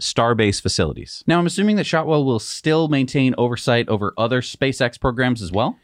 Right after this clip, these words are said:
Speaker 1: It's not clear from this reporting. Um, we do know that Mark Juncosa now heads up the technical leadership team of the Starship program.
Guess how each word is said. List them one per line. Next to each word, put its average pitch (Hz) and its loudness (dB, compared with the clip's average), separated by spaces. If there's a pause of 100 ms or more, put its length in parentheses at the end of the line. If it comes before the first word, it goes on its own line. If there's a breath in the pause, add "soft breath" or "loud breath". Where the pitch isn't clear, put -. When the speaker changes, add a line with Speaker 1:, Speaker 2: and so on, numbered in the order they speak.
(280 soft breath)
Speaker 1:
It's 104 0
not 127 0
clear 151 2
from 143 0
this 139 0
reporting. 131 0
Um, 101 2
we 104 4
do 107 4
know 143 4
that 123 0
Mark 107 0
Juncosa 107 0
now 98 2
heads 98 0
up 101 0
the 92 -4
technical 95 -2
leadership 95 2
team 120 2
of 104 2
the 90 0
Starship 101 -2
program. 160 0